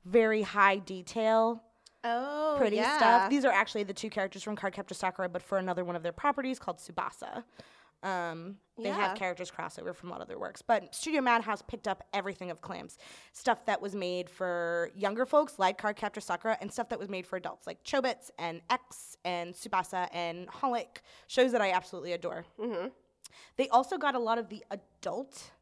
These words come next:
Speaker 1: women demographic, and those are two of the things I would like to show you, because immediately the Supernatural anime struck me and reminded me of two of my favorite shows from when I was, like, a junior and senior in college. One of them,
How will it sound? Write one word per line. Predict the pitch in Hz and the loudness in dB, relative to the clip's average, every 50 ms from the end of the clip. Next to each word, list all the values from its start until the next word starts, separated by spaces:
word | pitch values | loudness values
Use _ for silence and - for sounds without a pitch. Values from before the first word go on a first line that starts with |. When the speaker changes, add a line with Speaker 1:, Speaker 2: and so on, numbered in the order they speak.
| _ _ _ _ | _ _ _ _
Speaker 1:
women | - 247 285 285 294 302 302 311 311 | -6 -4 -4 -2 -2 -2 -2 -4 -2
demographic, | - 330 320 311 311 - 320 320 320 320 - 349 349 - - | 0 0 0 0 0 -2 -2 -4 -4 -2 -2 -4 -4 -4 -6
and | 202 208 220 214 | -8 -6 -2 -2
those | 220 233 233 269 | -2 -2 -2 -4
are | 294 | -6
two | 277 - - 269 | -6 -6 -6 -6
of | 277 254 240 | -6 -6 -8
the | 240 | -6
things | - 262 233 220 | -6 -4 -4 -4
I | 220 196 | -4 -6
would | 190 - | -4 -4
like | 180 175 - | -6 -6 -6
to | 185 | -8
show | - - 180 | -8 -6 -6
you, | 165 160 165 | -6 -6 -8
because | 170 180 - 196 185 | -10 -10 -10 -8 -8
immediately | 202 202 233 285 349 381 370 302 214 - - 170 170 165 165 180 175 - - - - - - _ - | -6 -4 -2 0 0 2 2 2 0 0 -2 -4 -4 -4 -6 -10 -12 -14 -20 -20 -20 -20 -12 _ -2
the | 226 | -2
Supernatural | 233 - 233 233 254 247 240 233 - - 247 - | 0 0 -2 -2 0 2 2 2 2 0 -4 -4
anime | 190 196 196 185 185 | -4 -6 -6 -6 -8
struck | - - - 214 214 214 - | -8 -4 -2 0 0 0 -2
me | 220 196 190 185 180 - | -4 -4 -6 -6 -6 -8
and | 180 185 | -8 -6
reminded | 180 185 208 262 302 320 269 247 190 | -4 -2 0 2 2 2 0 -2 -4
me | 185 - - | -6 -6 -6
of | 170 165 165 - | -6 -6 -6 -8
two | - - - 254 254 | -8 -4 -2 -2 -2
of | 254 | 0
my | 233 226 208 | -2 -2 -4
favorite | - - 190 175 180 175 - | -4 -6 -6 -6 -8 -8 -4
shows | - 175 170 170 165 - | -4 -2 -2 -4 -4 -6
from | 202 190 180 | -8 -6 -6
when | 175 | -4
I | 170 165 165 | -4 -4 -4
was, | 170 175 160 - | -6 -8 -8 -6
like, | 170 165 160 156 - - _ _ _ - | -6 -4 -4 -6 -10 -16 _ _ _ -10
a | 185 | -10
junior | 151 - 185 180 180 175 175 | -8 -8 -8 -6 -6 -6 -6
and | 170 160 | -8 -8
senior | - 170 165 160 156 | -8 -10 -10 -8 -10
in | 156 151 | -10 -12
college. | 156 - - 208 - - - 214 - - - - - - - - - - - | -12 -12 -12 -12 -12 -12 -14 -16 -18 -20 -20 -20 -20 -20 -20 -20 -20 -12 -8
One | 208 220 226 226 233 277 294 | -4 -2 0 2 2 2 2
of | 302 269 214 | 0 0 -2
them, | 190 180 165 165 165 180 190 | -6 -8 -8 -8 -10 -12 -14